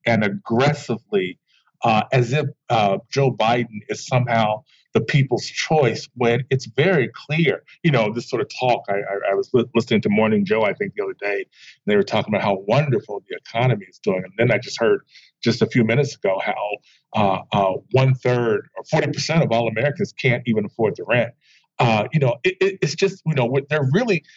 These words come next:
it, what, what's the old saying? "When you're in a hole, stop digging." That seems to be advice we just can't seem to, uh, to follow here in the United States, particularly our media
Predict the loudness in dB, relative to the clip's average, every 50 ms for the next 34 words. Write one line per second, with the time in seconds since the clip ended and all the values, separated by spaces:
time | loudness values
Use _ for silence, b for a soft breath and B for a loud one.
0 | b b _ 0 0 2 2 0 0 2 0 0 0 0 0 0 0 0 0 0
1 | 0 0 0 0 -2 -2 -2 -2 0 0 -2 0 0 -2 -2 -2 -4 -6 -4 0
2 | 0 0 0 -2 _ 0 2 2 2 2 -2 -6 -8 -12 b b b b b -6
3 | -4 0 2 2 2 2 2 0 2 2 2 2 2 2 2 0 0 0 0 0
4 | 0 -2 -6 -8 -8 -4 -2 0 0 -2 -4 _ -4 0 2 2 2 2 2 2
5 | 2 0 0 b b b b b b _ 2 2 4 4 2 2 -2 -4 -6 _
6 | -2 -2 -2 0 0 2 2 4 4 2 2 0 -2 -2 0 0 0 0 0 -2
7 | -2 -2 -4 -2 0 0 -2 -2 -4 _ -12 -10 -2 0 2 2 2 2 2 0
8 | 2 2 2 2 2